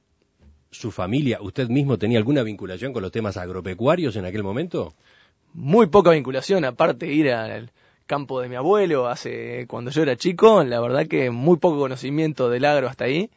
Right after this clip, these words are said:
Speaker 2: y en realidad es lo que estoy aprendiendo. Ahora mis profesores son los, la gente que trabaja en la empresa, por ejemplo,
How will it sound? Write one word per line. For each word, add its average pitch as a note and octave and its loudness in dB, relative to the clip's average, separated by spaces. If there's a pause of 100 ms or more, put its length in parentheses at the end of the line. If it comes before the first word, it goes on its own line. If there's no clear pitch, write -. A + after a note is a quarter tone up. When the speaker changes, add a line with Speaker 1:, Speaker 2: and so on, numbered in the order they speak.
(500)
Speaker 2:
y A2+ -4
en A#2 -2
realidad D3 4
es G3+ 4
lo F#3+ 4
que D#3 -4
estoy F#3 0
aprendiendo. D3+ 0
Ahora C3 2 (340)
mis B2 -8
profesores D#3 0
son D3 -4
los, A#2+ -6
la C3 -10
gente D3 -4
que C3 2
trabaja C#3+ 4
en A#2+ -2
la A2+ -2
empresa, D#3+ 2
por A2 -8
ejemplo, A2+ -6